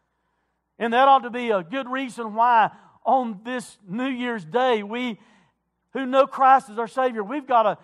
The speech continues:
a song to sing because he drew us. We were stuck down in the mud of our sin. Not only did he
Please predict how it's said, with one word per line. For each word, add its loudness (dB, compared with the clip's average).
a 4
song 4
to -6
sing -6
because -8
he -16
drew -12
us. -18
We -8
were -4
stuck -4
down -4
in -10
the -10
mud -4
of -16
our -10
sin. -20
Not 4
only 0
did -4
he -6